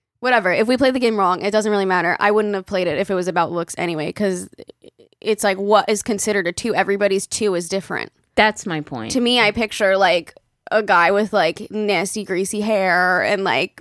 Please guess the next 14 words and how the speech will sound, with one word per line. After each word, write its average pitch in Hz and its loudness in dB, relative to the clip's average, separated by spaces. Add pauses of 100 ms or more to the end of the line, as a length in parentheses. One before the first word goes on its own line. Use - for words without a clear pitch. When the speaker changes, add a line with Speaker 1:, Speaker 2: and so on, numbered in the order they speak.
Speaker 1:
bad 185 0
teeth 175 -4
and, 185 -6
like, 135 -6 (800)
just, 220 2
like, 226 4
not 214 6
attractive. - -2 (500)
Speaker 2:
Mm-hmm. 180 -4
Speaker 1:
But, 254 4
like, 233 2
not, 214 -2
that's, 208 2 (200)
um, 170 -4